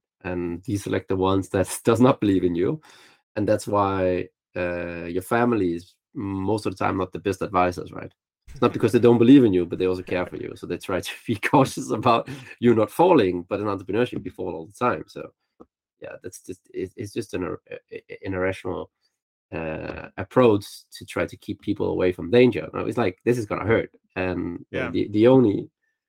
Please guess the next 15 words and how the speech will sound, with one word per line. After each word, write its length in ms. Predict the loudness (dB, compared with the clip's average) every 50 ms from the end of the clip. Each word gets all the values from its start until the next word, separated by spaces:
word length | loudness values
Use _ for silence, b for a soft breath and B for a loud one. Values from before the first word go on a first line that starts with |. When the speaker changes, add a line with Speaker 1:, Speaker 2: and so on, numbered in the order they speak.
| _ _ _ _ _ _
Speaker 1:
the 60 | -2
only 160 | -2 0 0 0
real 160 | -2 -2 0
recipe 400 | 0 -2 -2 -2 -6 -8 -8 -8
for 80 | -8 -8
success 400 | -12 -12 -10 -4 -2 -2 -2 -2
is 120 | -8 -10
just 160 | -12 -14 -14 -14
to 60 | -18
continue 540 | -16 -16 -8 -4 -4 -2 -2 -2 -6 -8 -12 _ _ _ _ _ _ _ _ _ 0
going 220 | 0 0 0 -2
through 260 | -4 -4 -2 -2 -2 -2
the 60 | -4
pain, 300 | -2 0 0 0 0 -4 -6
huh? 100 | -8